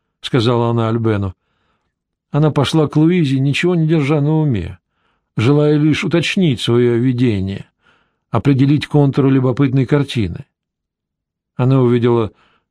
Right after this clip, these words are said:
томно откинувшуюся мать, расслышала возбужденные голоса, не разбирая слов, потом разглядела руку, бледную, как моль, на ее податливом бедре.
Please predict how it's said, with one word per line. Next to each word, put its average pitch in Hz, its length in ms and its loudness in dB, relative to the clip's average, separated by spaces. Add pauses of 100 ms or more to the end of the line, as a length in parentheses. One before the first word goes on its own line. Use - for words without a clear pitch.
томно 120 440 0
откинувшуюся 117 800 0
мать, 123 460 -2 (880)
расслышала 139 600 0
возбужденные 131 760 0
голоса, 127 640 0
не 127 160 0
разбирая 127 500 0
слов, 143 360 -2 (680)
потом 160 260 0
разглядела 151 640 0
руку, 117 540 -2 (440)
бледную, 127 600 0
как 123 200 -2
моль, 143 340 0 (200)
на 127 220 0
ее 131 180 0
податливом 127 760 0
бедре. 110 480 -2